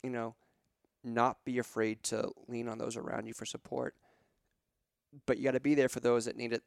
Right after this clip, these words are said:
the most, you know, just, just as much as you're going through it.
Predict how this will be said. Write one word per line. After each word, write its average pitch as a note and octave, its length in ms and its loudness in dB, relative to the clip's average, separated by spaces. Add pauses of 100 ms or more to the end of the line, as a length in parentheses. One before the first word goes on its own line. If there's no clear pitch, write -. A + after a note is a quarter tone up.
the A#2 80 -6
most, A2+ 500 -4 (380)
you A#2+ 80 -6
know, A#2 160 -2 (340)
just, - 500 0 (340)
just A#2+ 200 -2
as A#2 80 -8
much A2+ 200 -8
as A2+ 100 -8
you're A#2 120 -4
going A2+ 240 -8
through - 160 -8
it. - 100 -10